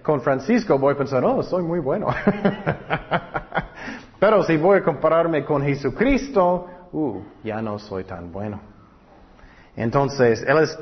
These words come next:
Pablo está diciendo, "Ustedes no deben comparar con otras personas, pero con Dios en el cielo." Por ejemplo, algunas personas dicen, "Ah, yo voy al cielo porque soy una buena persona. Soy una buena persona, nunca maté a nadie, voy al cielo.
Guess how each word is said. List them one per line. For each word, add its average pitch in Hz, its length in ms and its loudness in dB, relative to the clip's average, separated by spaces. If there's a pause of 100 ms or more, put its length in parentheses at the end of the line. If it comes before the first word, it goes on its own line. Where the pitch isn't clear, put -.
Pablo 151 260 4
está 143 180 2
diciendo, 131 520 -2
"Ustedes 160 680 0 (100)
no 113 300 -4
deben 143 320 2
comparar 113 540 0
con 117 160 -4
otras 117 300 -4
personas, - 680 0 (380)
pero 107 260 0
con 104 260 -6
Dios 107 420 -2
en 101 80 -8
el 98 140 -6
cielo." 113 680 -2 (960)
Por 170 120 4
ejemplo, 202 240 6
algunas 170 360 4
personas 160 400 0
dicen, 139 280 -2
"Ah, 277 280 2
yo 220 180 4
voy 247 180 6
al 240 120 4
cielo 220 320 4
porque 196 280 0
soy 214 280 2
una 202 280 4
buena 175 300 2
persona. 165 520 2 (800)
Soy 269 200 4
una 277 120 6
buena 240 300 4
persona, 202 440 4
nunca 190 260 4
maté 165 400 2
a 151 40 2
nadie, 143 520 0
voy 185 200 2
al 190 140 4
cielo. 143 420 2